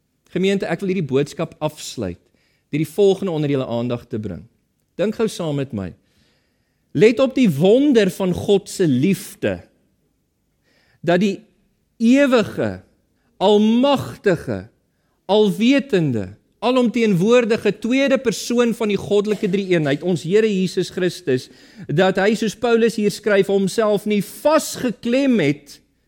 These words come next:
aan die genieting en die beoefening van sy godheid in hemelse plekke nie, maar dat hy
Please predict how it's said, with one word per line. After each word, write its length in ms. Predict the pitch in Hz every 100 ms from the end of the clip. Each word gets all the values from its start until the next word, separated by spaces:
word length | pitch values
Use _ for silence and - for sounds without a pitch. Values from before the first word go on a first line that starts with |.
| _ _ _ -
aan 120 | 190
die 80 | 190
genieting 800 | 208 190 247 240 185 160 160 160 - - -
en 180 | 185
die 80 | 190
beoefening 560 | 196 196 247 - 202 175
van 180 | 180 175
sy 140 | 175 160
godheid 480 | - 208 202 156 147
in 100 | 147
hemelse 360 | 135 143 135 143
plekke 380 | 170 147 131 139
nie, 180 | 120 101 _ _ _ _ _ _ _ _ -
maar 400 | 156 208 220 208
dat 200 | 190 190 170
hy 220 | 170 170